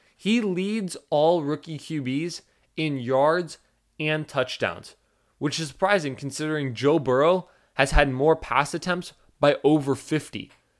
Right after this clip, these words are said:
Except Herbert's been the more efficient one. Granted, he probably has the better offensive line and the better receiving core, but still.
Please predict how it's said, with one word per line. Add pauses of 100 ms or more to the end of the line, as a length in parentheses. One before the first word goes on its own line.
(320)
Except
Herbert's
been
the
more
efficient
one. (560)
Granted,
he
probably
has
the
better
offensive
line
and
the
better
receiving
core, (340)
but
still.